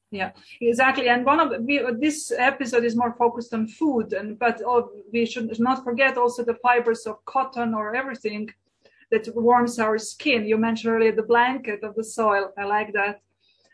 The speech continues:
m-, um, metaphor, but the blankets that warm us were also a plant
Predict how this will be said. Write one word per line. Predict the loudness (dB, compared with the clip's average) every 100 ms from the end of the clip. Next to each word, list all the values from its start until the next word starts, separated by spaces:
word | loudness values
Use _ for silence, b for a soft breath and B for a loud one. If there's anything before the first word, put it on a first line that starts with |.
| -6
m-, | -4 -2
um, | -4 -4 -8 -8 -2
metaphor, | -2 -2 -4 -4 -2 -2
but | -2
the | 0
blankets | 4 4 4 0 -2
that | 0
warm | 2 2 4
us | 4 2 -4 -14
were | -4 0
also | 0 0 -2 -2
a | -2
plant | -4 -4 -2 -2 -6 -16 -20